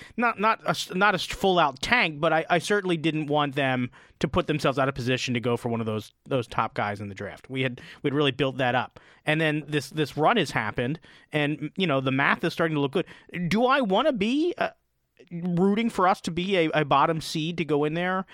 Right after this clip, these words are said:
Because, as we know, with, with hockey,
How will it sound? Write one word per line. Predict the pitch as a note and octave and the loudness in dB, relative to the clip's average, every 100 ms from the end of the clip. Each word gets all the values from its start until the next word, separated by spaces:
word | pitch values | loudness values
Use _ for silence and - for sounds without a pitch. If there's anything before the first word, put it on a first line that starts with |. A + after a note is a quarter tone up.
| - - _ | -20 -20 _
Because, | D#3 C#3 D3+ D3 C#3 - _ _ _ - | 0 2 2 2 0 -10 _ _ _ 0
as | C#3 D3 | 4 4
we | D#3 D3+ | 2 2
know, | C3 C3+ G#3 - | 4 2 0 -2
with, | C#3+ C#3 - - _ _ | 0 -2 -2 -20 _ _
with | D3+ - | -2 2
hockey, | D3+ A#3+ - A2+ B2 | 2 2 0 0 -2